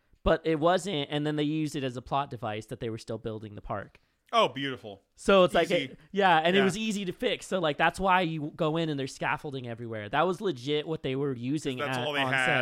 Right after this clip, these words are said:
Speaker 1: set. Yeah.
Speaker 2: Yeah, oh, that's so
Speaker 1: And so, like,
Speaker 2: nice.
Speaker 1: they envisioned the park would be finished and had tons of people in it,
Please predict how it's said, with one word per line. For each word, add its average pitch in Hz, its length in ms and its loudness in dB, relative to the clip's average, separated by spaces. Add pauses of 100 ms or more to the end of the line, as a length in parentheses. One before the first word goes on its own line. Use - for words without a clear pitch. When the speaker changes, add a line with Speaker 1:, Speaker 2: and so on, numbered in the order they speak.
Speaker 1:
set. - 40 -18 (200)
Yeah. 165 380 4
Speaker 2:
Yeah, 135 240 0
oh, 127 120 -4
that's 117 200 -10
so - 140 2
Speaker 1:
And 190 160 4
so, 254 240 4
like, 165 200 2
Speaker 2:
nice. - 100 -18
Speaker 1:
they 180 280 2
envisioned 170 420 -2
the 170 60 -6
park 156 320 0
would 139 80 -8
be 131 80 -6
finished 180 600 -6
and 151 140 -6
had 143 180 -6
tons 165 280 -4
of - 60 -16
people 160 360 -6
in 131 100 -6
it, 127 180 -10